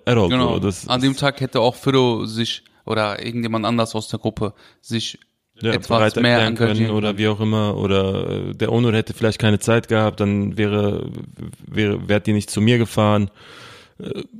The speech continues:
Speaker 1: keine Ahnung, also
Speaker 2: Aber
Speaker 1: es ist
Speaker 2: Bruder,
Speaker 1: so
Speaker 2: selbst, machen wir es mal so. Entschuldige, wenn ich dich unterbreche, Bruder.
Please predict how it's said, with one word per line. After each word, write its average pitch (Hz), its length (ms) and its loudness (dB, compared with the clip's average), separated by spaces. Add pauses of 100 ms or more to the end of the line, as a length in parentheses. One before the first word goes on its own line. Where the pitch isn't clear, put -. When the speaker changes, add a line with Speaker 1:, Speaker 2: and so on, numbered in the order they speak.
(120)
Speaker 1:
keine 117 220 2
Ahnung, 107 240 2
also 107 180 0
Speaker 2:
Aber - 40 0
Speaker 1:
es 110 60 0
ist 120 80 2
Speaker 2:
Bruder, - 140 4
Speaker 1:
so 117 80 6
Speaker 2:
selbst, 190 300 0
machen 185 360 -2
wir 190 60 -2
es 175 100 -8
mal 139 160 2
so. 104 280 -6 (360)
Entschuldige, 139 360 2
wenn 127 120 4
ich 120 100 -2
dich - 160 -10
unterbreche, 113 420 -2
Bruder. 101 280 -4